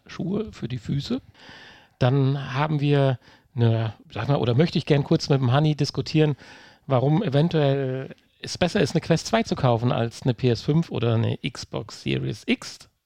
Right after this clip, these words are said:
Dann hätten wir noch, äh, ja, ein, ein Seminar, was an der, an einer Uni in Amerika läuft in V R. Dann Infos zur Apple A-R-Brille oder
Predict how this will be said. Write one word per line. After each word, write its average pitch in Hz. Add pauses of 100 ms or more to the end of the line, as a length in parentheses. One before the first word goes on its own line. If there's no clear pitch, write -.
(880)
Dann 196
hätten 185
wir 165
noch, 160
äh, 139 (580)
ja, 143
ein, 139
ein 127 (260)
Seminar, 160
was -
an 131
der, 117 (120)
an 120
einer 117
Uni 175
in 139
Amerika 190
läuft 185 (160)
in 175
V 156
R. 165 (160)
Dann 123
Infos 147
zur 113
Apple 180
A-R-Brille 160 (260)
oder 110